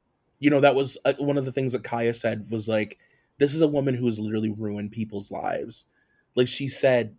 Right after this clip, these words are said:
like, "I've watched this woman destroy people's marriages and, like, ruin people's lives with, like, not a single,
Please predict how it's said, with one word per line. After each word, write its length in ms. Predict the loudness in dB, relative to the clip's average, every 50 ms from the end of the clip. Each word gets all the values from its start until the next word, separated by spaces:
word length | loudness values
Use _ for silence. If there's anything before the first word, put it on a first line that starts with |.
| -2
like, 280 | 2 2 2 2 0 0 2
"I've 220 | 4 4 4 2
watched 380 | 2 2 2 2 2 0 -2 -4
this 180 | -4 -4 -4
woman 300 | -4 -4 -4 -4 -4 -4
destroy 1120 | -4 -6 -8 -8 -8 -12 -12 -12 -12 -10 -8 -4 -2 0 0 0 0 -2 -4 -4 -4 -6 -6 -10 _ _ _ _ _ _ _
people's 420 | -8 -8 -6 -2 -2 -2 -2 -2
marriages 840 | -4 -4 -4 -2 -2 -2 -2 -2 -4 -4 -6 -6 -6 -6 -6 -6 -6
and, 140 | -6 -4 -4
like, 140 | -4 -6 -6
ruin 440 | -8 -8 -6 -4 -4 -4 -4 -6 -6
people's 380 | -6 -8 -8 -6 -6 -8 -8
lives 400 | -6 -4 -4 -2 -2 -4 -6 -6
with, 120 | -8 -8 -8
like, 140 | -8 -8 -6
not 320 | -6 -6 -6 -6 -8 -8 -8
a 80 | -8
single, 800 | -8 -8 -8 -8 -8 -8 -8 -6 -6 -4 -2 -2 -2 -4 -6 -8